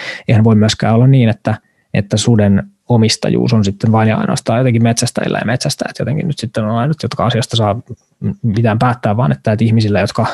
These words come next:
jotka sit taas kokee valtavaa halua ja tarvetta sit suojella sitä, sitä, tota, eläinlajia ja ympäristöä, niin kyllä heilläkin pitää jotakin niinku roolia tässä, tässä sit olla, että en mä oikein usko siihen, että, että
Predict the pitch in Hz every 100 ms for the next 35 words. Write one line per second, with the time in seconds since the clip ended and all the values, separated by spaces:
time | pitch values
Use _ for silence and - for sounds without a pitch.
0 | - - - - 120 - 110 - 101 -
1 | 120 - 107 - - - - - - -
2 | 113 113 104 101 - - 123 113 107 110
3 | 104 107 117 107 - 123 107 - - -
4 | - - - _ - - 98 - - _
5 | 131 147 - - - - - - - 107
6 | 101 120 - 127 107 110 110 120 123 113
7 | 113 113 - 117 113 113 113 123 113 95
8 | 104 - 104 104 - - 214 - - -
9 | - - 113 98 113 147 175 - 156 _
10 | - 110 110 107 117 110 120 120 110 98
11 | - _ - 104 101 110 - - 107 120
12 | - - 139